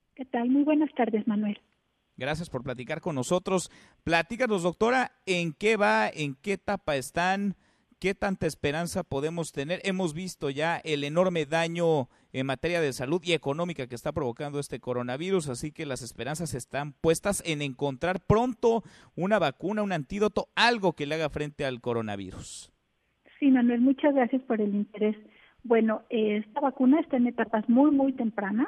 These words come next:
Speaker 1: Apenas estamos haciendo los primeros ensayos de caracterización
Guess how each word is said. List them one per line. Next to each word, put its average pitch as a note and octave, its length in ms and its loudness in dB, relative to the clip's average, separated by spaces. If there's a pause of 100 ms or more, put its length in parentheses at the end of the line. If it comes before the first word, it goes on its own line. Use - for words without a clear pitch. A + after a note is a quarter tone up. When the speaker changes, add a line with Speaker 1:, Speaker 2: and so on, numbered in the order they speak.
(100)
Speaker 1:
Apenas A#3+ 460 0
estamos A3+ 400 -2
haciendo A3 480 -2
los G3+ 260 0 (160)
primeros A3 640 2 (480)
ensayos A3+ 580 4
de B3+ 80 6
caracterización G#3 1000 0